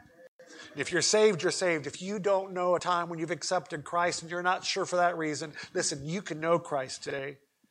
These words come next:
Number two, if you think you can play around with a little bit of sin, it's like playing with a snake. You're gonna get bit. You can't play with sin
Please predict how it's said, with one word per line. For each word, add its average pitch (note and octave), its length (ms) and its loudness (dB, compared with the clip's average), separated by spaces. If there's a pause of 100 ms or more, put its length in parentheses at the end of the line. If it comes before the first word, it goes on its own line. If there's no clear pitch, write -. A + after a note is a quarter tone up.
(440)
Number C#3+ 180 -2
two, C#3 340 -4 (540)
if - 200 -12
you E3+ 100 -2
think F3+ 300 -4
you F3+ 60 -10
can D#3 140 -4
play F3 220 0
around F3 320 4 (100)
with F3 100 -2
a E3 40 -4
little E3+ 140 2
bit F3+ 120 0
of F3+ 80 0
sin, E3 300 -4
it's C#3+ 160 -6
like D3+ 200 2
playing D3+ 260 -4
with D#3+ 140 -2
a D3+ 60 -6
snake. C3 520 -8 (200)
You're C#3+ 200 -2
gonna B2+ 220 -2
get A#2 220 -8
bit. - 440 -14 (1080)
You C#3+ 140 -10
can't D#3 360 -6
play C#3+ 240 -4
with C3 180 -6
sin A#2+ 340 -8